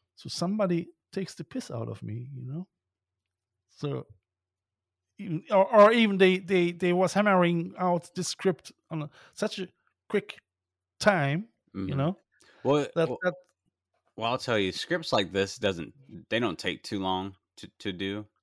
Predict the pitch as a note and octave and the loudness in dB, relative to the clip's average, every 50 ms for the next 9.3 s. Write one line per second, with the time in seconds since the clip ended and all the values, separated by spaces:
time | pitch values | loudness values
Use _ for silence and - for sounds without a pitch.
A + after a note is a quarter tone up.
0 | - G2+ F#2+ A2+ B2 A2 A#2+ G#2+ G2 - - - - G2 G2+ G#2 G#2 - A2 A2 | -6 -4 -2 -2 0 0 0 0 0 -2 -4 -4 -4 -2 -2 -2 -4 -6 -8 -8
1 | - - A2+ A2 A2 A2 A2 G#2+ - F2+ E2+ - F2+ F#2 G2 F#2+ F#2+ F2+ F2 E2+ | -8 -8 -8 -8 -6 -6 -8 -8 -8 -10 -10 -8 -6 -4 -4 -4 -4 -4 -6 -6
2 | D#2 D2+ F2+ F2 D#2+ D#2 D2+ - - D2 D2 - - - - - - - - - | -8 -8 -8 -8 -8 -8 -10 -10 -12 -14 -14 -14 -14 -14 -14 -14 -12 -14 -14 -14
3 | - - _ _ _ _ _ _ _ _ _ _ _ _ _ _ _ _ _ _ | -16 -18 _ _ _ _ _ _ _ _ _ _ _ _ _ _ _ _ _ _
4 | _ _ _ _ _ _ _ _ _ _ _ _ _ _ _ _ _ _ _ _ | _ _ _ _ _ _ _ _ _ _ _ _ _ _ _ _ _ _ _ _
5 | _ - - - - - B2+ A2+ F#2+ E2+ E2+ F#2+ G2 G2 G2+ - _ _ _ _ | _ -20 -20 -14 -8 -4 -4 -4 -4 -4 -8 -8 -8 -10 -10 -12 _ _ _ _
6 | _ _ _ _ _ _ _ _ _ _ _ _ _ _ _ _ _ _ _ _ | _ _ _ _ _ _ _ _ _ _ _ _ _ _ _ _ _ _ _ _
7 | _ _ _ - B2+ A#2 A2 G#2+ G#2 G#2+ - C#3 C#3+ - C3 - _ _ _ _ | _ _ _ -6 -4 -4 -4 -4 -8 -10 -12 -14 -16 -20 -20 -20 _ _ _ _
8 | _ _ _ _ _ _ _ _ _ _ _ _ _ _ _ _ _ _ - A2+ | _ _ _ _ _ _ _ _ _ _ _ _ _ _ _ _ _ _ -14 -12
9 | G2+ G2 G2 - - - | -12 -12 -14 -18 -20 -20